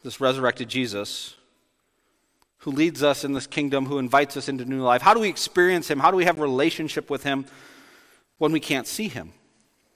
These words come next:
I mean, isn't he gone somewhere else? Isn't that why we are waiting for his return? But this brings us back to the scripture story that Paul read for us a few moments ago. Mary went looking for the Jesus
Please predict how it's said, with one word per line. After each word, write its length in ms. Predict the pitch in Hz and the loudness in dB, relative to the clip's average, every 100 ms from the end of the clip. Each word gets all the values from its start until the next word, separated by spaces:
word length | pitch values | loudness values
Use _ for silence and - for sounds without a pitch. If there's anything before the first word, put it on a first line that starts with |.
| _ _ _ _ _ _ _ _ _ _ _ _ _ _ _ | _ _ _ _ _ _ _ _ _ _ _ _ _ _ _
I 40 | |
mean, 180 | 120 135 | -4 -2
isn't 320 | 139 160 151 - | -2 -4 -6 -8
he 140 | 143 | -8
gone 320 | 139 139 139 143 | 0 4 4 2
somewhere 420 | 143 151 131 - | -2 2 2 2
else? 760 | 113 143 180 - - - - - _ _ _ _ _ _ - | 0 -2 -2 -8 -10 -14 -16 -20 _ _ _ _ _ _ -10
Isn't 160 | 135 | -2
that 180 | 143 113 | 0 4
why 160 | 127 127 | 6 4
we 120 | 139 | 4
are 80 | 120 | 2
waiting 280 | 123 120 | 0 -2
for 160 | 120 117 | -4 -6
his 180 | 127 117 | -6 -8
return? 480 | 107 120 117 117 113 _ _ _ _ _ _ _ _ _ _ _ _ _ _ _ - - | -12 -10 -10 -10 -16 _ _ _ _ _ _ _ _ _ _ _ _ _ _ _ -18 -8
But 120 | 131 | -4
this 140 | 165 | -4
brings 260 | - 170 156 | 0 -2 0
us 100 | 147 | 2
back 260 | 151 147 | 4 4
to 80 | - | 2
the 80 | 151 | -8
scripture 380 | - 151 - 143 | -6 -6 -6 -6
story 300 | - 135 135 | -2 0 0
that 120 | 131 | -2
Paul 260 | - 135 123 | -2 -2 0
read 180 | 117 | -2
for 160 | - 113 | -2 -4
us 140 | 113 | -4
a 40 | 113 | -8
few 160 | 123 | -10
moments 340 | 117 104 104 - | -6 -6 -6 -8
ago. 400 | 113 123 95 104 _ _ _ _ _ _ _ _ _ _ _ _ _ - - _ _ _ _ | -6 -6 -8 -14 _ _ _ _ _ _ _ _ _ _ _ _ _ -20 -20 _ _ _ _
Mary 280 | - 165 190 | 2 6 8
went 260 | 175 170 147 | 6 2 2
looking 540 | 156 - 147 151 135 | -2 0 -2 -4 -8
for 200 | 131 151 | -8 -4
the 80 | 139 | -4
Jesus 600 | 127 160 135 143 - - | -4 -4 -4 -8 -10 -14